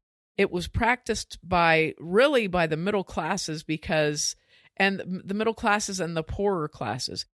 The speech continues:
because the wealthy people were too snobby to sit down on a blanket in the grass and eat food, that they didn't know who prepared it, and, you know, and that sort of thing. So in the wealthy classes, they would have a meal on the lawn, an outdoor meal on the lawn.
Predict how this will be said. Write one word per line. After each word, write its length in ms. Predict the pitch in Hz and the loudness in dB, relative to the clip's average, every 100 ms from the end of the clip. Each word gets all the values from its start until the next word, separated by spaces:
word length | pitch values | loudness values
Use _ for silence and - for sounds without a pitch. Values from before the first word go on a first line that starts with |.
| _ _ | _ _
because 480 | 196 - 185 160 156 _ _ | -6 -4 -4 -4 -6 _ _
the 100 | 156 | -6
wealthy 580 | 143 156 190 302 - 185 | -4 2 2 2 -4 -10
people 600 | - 151 - 139 143 147 | -8 -10 -6 -2 -2 -4
were 160 | 143 147 | -6 -6
too 220 | - 220 | -6 -6
snobby 760 | - - 185 165 180 180 139 151 _ _ _ | -6 -8 -4 -2 -2 -2 -4 -8 _ _ _
to 100 | - | -8
sit 260 | - 170 - | -4 -4 0
down 240 | 160 160 | 0 2
on 140 | 156 151 | 0 -2
a 60 | |
blanket 420 | 151 151 156 160 | -4 -2 -2 -4
in 140 | 147 139 | -4 -4
the 80 | 135 | -2
grass 420 | 151 139 135 135 | 2 2 2 -4
and 160 | 143 - | -8 -8
eat 240 | 147 - | -10 -10
food, 540 | - 165 135 - - - _ _ - | -10 -6 -4 -6 -10 -20 _ _ -6
that 140 | 165 | -2
they 140 | 170 151 | -2 -2
didn't 240 | 165 160 | -2 -2
know 140 | 147 | -2
who 180 | 147 156 | 0 -2
prepared 500 | - 135 - 127 117 | -2 -4 -4 -2 -4
it, 100 | - - | -6 -10
and, 140 | 131 | -10
you 100 | 123 | -8
know, 140 | 120 113 | -8 -6
and 80 | |
that 160 | 123 - | -6 -6
sort 180 | - 113 | -8 -8
of 80 | 117 | -8
thing. 220 | 110 113 | -8 -6
So 320 | - 120 120 _ _ _ _ _ _ | -2 -2 -2 _ _ _ _ _ _
in 140 | 165 170 | -4 -2
the 100 | 160 | 0
wealthy 340 | 175 220 247 | 0 0 -4
classes, 560 | - 170 151 - 156 151 | -2 0 0 0 -6 0
they 160 | 170 | 0
would 200 | 190 196 | 2 -2
have 440 | 170 160 151 151 - - | 0 2 2 -2 -12 -6
a 120 | 143 147 | -4 -2
meal 380 | 160 175 180 | 0 2 2
on 280 | 180 151 160 | 2 -2 -2
the 60 | 147 | -2
lawn, 480 | 147 143 143 147 170 | 0 2 2 -2 -4
an 160 | - | -6
outdoor 400 | 98 156 - 156 | -6 -6 -4 -4
meal 200 | 151 147 | -2 -2
on 180 | 147 143 | -4 -6
the 100 | 135 | -6
lawn. 580 | 131 127 131 139 151 | -6 -4 -2 -4 -4